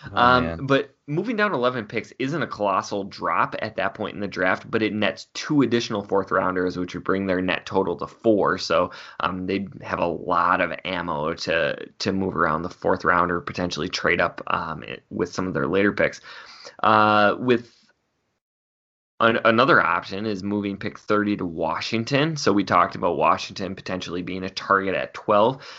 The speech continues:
Speaker 2: Um, but if they wanted to get their quarterback later, uh, they could trade this, their forty-sixth pick, that's in the second round, and the seventy-sixth pick, that's in the third,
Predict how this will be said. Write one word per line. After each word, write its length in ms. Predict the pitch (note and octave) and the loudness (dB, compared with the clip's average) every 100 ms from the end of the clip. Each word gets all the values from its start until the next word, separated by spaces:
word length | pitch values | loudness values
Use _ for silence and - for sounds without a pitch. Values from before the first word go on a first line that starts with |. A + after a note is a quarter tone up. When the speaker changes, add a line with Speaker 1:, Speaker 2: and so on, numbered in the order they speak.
| - - | -8 4
Speaker 2:
Um, 360 | A#2 A2+ A2+ | 6 8 4
but 240 | G#2 B2 B2 | 0 0 2
if 100 | A#2+ | 2
they 120 | B2+ | 0
wanted 260 | C3 B2+ A#2+ | 2 2 0
to 80 | |
get 100 | A2 | -2
their 100 | C3 | -4
quarterback 440 | - C3 A#2+ G#2 - | 0 2 2 0 -2
later, 580 | G#2 C#3 C#3 F2 G2 G#2+ - - | -2 0 0 0 0 -6 -18 -2
uh, 220 | G#2 G2 F2+ | 0 0 0
they 140 | A2 A2+ | 0 2
could 160 | A2 | 0
trade 320 | - A2 G#2+ | 0 0 0
this, 340 | G2+ - - - - | -2 -8 -12 -16 -4
their 360 | G#2+ G2+ F#2+ | 0 0 0
forty-sixth 920 | - - A2+ A2 G#2 - B2 - - - | -4 2 2 2 -2 -4 -4 -4 -10 -4
pick, 360 | D3+ - - | -4 -4 -6
that's 240 | F#2 G2+ G2+ | -6 -4 -4
in 100 | F#2+ | -6
the 80 | |
second 340 | F#2 G#2 G2+ G#2 | -2 0 2 4
round, 360 | A2 A2+ A#2+ | 6 6 4
and 360 | - G#2 G2 F#2+ | -2 -4 -4 -4
the 80 | F2+ | -6
seventy-sixth 840 | - A#2 B2+ A2+ G2+ F#2+ - - | 0 2 2 0 0 -4 -6 -10
pick, 260 | F2+ F2 - | -6 -6 -6
that's 240 | F2+ - | -8 -6
in 100 | F#2 | -10
the 100 | D#2+ | -10
third, 680 | - - - D3 G#2 G2 | -12 -4 4 6 6 2